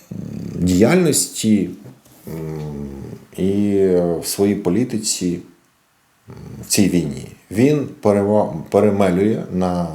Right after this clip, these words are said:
м'ясобетонний фарш всіх, хто не можуть визначитись, хто вони такі.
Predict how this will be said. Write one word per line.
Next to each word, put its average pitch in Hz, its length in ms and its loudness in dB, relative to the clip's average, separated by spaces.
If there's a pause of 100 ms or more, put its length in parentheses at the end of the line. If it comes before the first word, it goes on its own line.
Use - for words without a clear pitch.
(120)
м'ясобетонний 95 840 2
фарш - 460 -2 (480)
всіх, - 240 0
хто 120 120 0
не 98 100 0
можуть 95 460 0
визначитись, 80 920 -4 (100)
хто - 280 4
вони 92 220 0
такі. - 340 -16